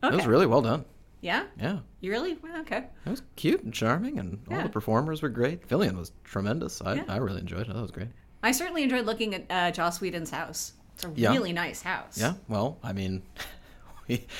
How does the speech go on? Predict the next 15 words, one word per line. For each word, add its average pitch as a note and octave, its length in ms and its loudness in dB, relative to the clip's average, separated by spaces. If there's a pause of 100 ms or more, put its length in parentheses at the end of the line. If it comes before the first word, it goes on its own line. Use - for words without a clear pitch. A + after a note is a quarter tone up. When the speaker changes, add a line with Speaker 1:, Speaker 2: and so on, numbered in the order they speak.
(160)
Speaker 1:
I - 240 8
would D#3+ 120 8
expect C#3+ 440 4
nothing B2 380 4
less B2+ 380 0 (100)
from G#2 400 0 (340)
the A2+ 120 6
man G#2 260 6
behind G2+ 340 2
the G#2 80 2
Avengers G2+ 540 2
and F#2+ 320 -2 (280)
countless G2 380 0
television G2 460 2
shows. G2 380 0